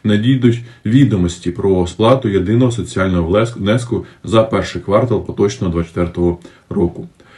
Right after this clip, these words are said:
А такі звіти подавали саме по травень включно, е, поточного двадцять четвертого року. Розмір пенсії залежатиме, е, не тільки від розміру заробітної плати, а й від страхового стажу.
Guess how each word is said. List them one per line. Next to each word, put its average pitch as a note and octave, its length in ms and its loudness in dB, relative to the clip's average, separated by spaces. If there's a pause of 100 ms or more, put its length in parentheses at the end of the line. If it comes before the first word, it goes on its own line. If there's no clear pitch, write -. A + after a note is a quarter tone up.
(200)
А A#2 100 -12
такі A#2 240 -8
звіти B2+ 300 -6
подавали A2 500 0
саме C3 440 0 (240)
по A2 460 4
травень A2 340 4
включно, A2+ 580 0 (300)
е, F#2+ 240 -2
поточного G#2 420 0
двадцять F2 180 0
четвертого F2 320 -4
року. D2 240 -6 (880)
Розмір A#2 380 4
пенсії A2+ 360 0
залежатиме, F#2+ 600 -2 (320)
е, F2 220 0
не F#2+ 120 2
тільки D3 280 2
від B2 140 6
розміру A#2 360 4
заробітної G#2+ 480 2
плати, G2 440 -2
а C3 80 4
й C3+ 40 6
від A#2 120 4
страхового F2+ 520 2
стажу. - 340 -10